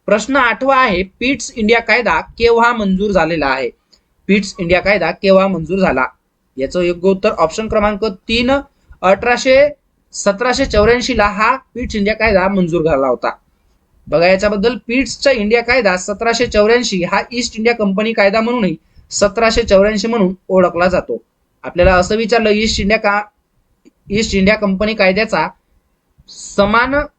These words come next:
कायदा कोणता, म्हणजे दुसरं नाव कोणतं, तर कोणतं नाव देणार आहे?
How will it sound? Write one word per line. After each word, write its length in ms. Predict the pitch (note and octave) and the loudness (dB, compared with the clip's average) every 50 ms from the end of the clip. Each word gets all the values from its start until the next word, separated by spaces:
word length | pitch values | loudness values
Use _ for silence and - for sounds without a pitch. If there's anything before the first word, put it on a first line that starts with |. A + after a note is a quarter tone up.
| _ _ _ _ _ _ - | _ _ _ _ _ _ -2
कायदा 260 | G3+ G3 G3+ G3+ A#3+ | 0 0 0 0 -2
कोणता, 420 | B3 - B3+ A#3+ G#3+ F#3+ F3 B2 G#2+ - _ _ _ _ _ _ _ _ _ _ - | -2 -2 -2 -2 -2 -2 -2 -4 -4 -6 _ _ _ _ _ _ _ _ _ _ -8
म्हणजे 360 | D#3+ F3+ F#3 B3 C#4 G3 F#3 - - - D3+ | -4 -2 0 0 0 0 -2 -6 -12 -8 -4
दुसरं 320 | D#3 F#3+ F#3+ A#3 B3 B3+ | -2 -2 0 2 2 2
नाव 220 | A#3 G#3+ G#3+ A3+ A#3 | 2 2 2 0 0
कोणतं, 360 | A3+ A#3+ G#3+ F#3 F#3 C#3 C3 - | -2 -2 -2 0 0 -2 -2 0
तर 80 | - G3 | -2 -2
कोणतं 280 | F#3+ G#3 G#3 G3+ A3+ A#3 | -2 -2 -2 -2 0 0
नाव 120 | A3 A3 | 0 0
देणार 260 | G3+ G#3+ G#3+ A3+ A3 | 0 0 0 2 2
आहे? 100 | A#3 C4 | 2 2